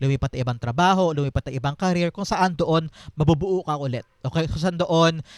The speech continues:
ah, mababalik mo yung dating ikaw na sinira at dinurog dito sa mga bagay na ginawa mo before. Ngayon, magsimula ka ulit, huwag ka matakot, kaya mo yan, and i-rebuild mo ulit ang buhay mo. And, ah, huwag mong isipin na yung nangyari before ay mangyayari ulit,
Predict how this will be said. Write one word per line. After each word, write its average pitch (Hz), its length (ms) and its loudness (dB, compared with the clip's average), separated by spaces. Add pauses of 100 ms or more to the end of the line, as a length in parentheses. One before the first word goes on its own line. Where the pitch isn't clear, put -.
(140)
ah, 139 160 2
mababalik 156 400 4
mo 147 80 -4
yung 143 160 -6
dating 139 160 -10
ikaw 117 400 -2
na 156 240 2
sinira 170 400 0
at 139 80 -4
dinurog 143 400 -2
dito 135 240 -4
sa 156 80 -2
mga 135 240 -2
bagay 123 240 0
na 123 80 -2
ginawa 127 320 0
mo 117 160 -4
before. 110 400 -4 (320)
Ngayon, 170 240 2 (320)
magsimula 202 400 0
ka - 80 -6
ulit, 190 240 -2
huwag 170 80 -4
ka - 80 -2
matakot, 185 480 0
kaya 151 240 4
mo 156 80 -4
yan, 127 240 -2 (320)
and 170 160 0
i-rebuild 156 640 2
mo 139 160 0
ulit 139 80 -2
ang 135 80 -2
buhay 123 320 0
mo. 110 160 -6 (320)
And, 139 160 -2
ah, 139 80 2
huwag 156 80 2
mong 170 160 -4
isipin 180 480 -2
na 160 80 0
yung 151 80 -2
nangyari 135 320 2
before 147 240 0
ay 139 80 -4
mangyayari 123 480 -2
ulit, 151 160 -4